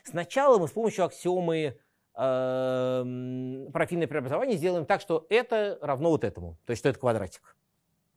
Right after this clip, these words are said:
Мгм. А, для этого множества x. Теперь мы сделаем вот что. Мы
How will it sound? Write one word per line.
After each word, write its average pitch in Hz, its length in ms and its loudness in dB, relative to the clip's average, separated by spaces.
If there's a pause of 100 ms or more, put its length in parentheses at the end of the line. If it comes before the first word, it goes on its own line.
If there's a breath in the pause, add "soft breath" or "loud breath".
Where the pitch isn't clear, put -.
(140)
Мгм. 165 280 -6 (540 soft breath)
А, 131 260 2
для 139 180 0
этого 131 160 -2
множества 131 320 -6
x. 110 300 -10 (260 soft breath)
Теперь 285 300 -2
мы 202 100 0
сделаем 196 260 4
вот 127 160 -4
что. 107 280 -12 (520)
Мы 202 360 2